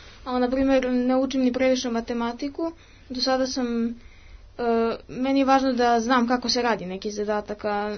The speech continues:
ne, ne znam kako neko može da uči matematiku,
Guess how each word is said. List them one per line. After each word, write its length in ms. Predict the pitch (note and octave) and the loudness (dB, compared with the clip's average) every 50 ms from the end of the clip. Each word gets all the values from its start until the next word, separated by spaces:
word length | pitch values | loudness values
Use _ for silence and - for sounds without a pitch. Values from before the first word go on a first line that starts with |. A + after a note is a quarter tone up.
| B2+ B2+ | -6 -6
ne, 240 | A#3 A#3+ A#3+ A#3+ A#3+ - - A#3 B3 B3 B3 A#3+ - | -4 -2 -2 -4 -4 -6 -6 -4 -2 -2 -2 -2 -4
ne 180 | A#3+ B3 C4+ C4 | -2 -2 0 0
znam 120 | C4 C4 | 0 0
kako 320 | C4+ C4+ C4 C4+ B3+ B3 | -2 -2 2 2 2 2
neko 240 | B3 B3 B3 B3 B3 A#3 | 2 2 0 -2 -2 -2
može 200 | A#3+ A#3 A3+ G#3+ | -2 -2 -2 -2
da 80 | A#3 | -2
uči 200 | A#3 A#3 - G3 | -2 -2 -4 -6
matematiku, 760 | F3+ G3+ G#3 - G#3+ G#3+ A3 A3 - C4+ C4 C4 D#4 D#4 D#4 | -8 -8 -6 -6 -6 -4 -6 -4 -4 -6 -6 -4 -4 -4 -4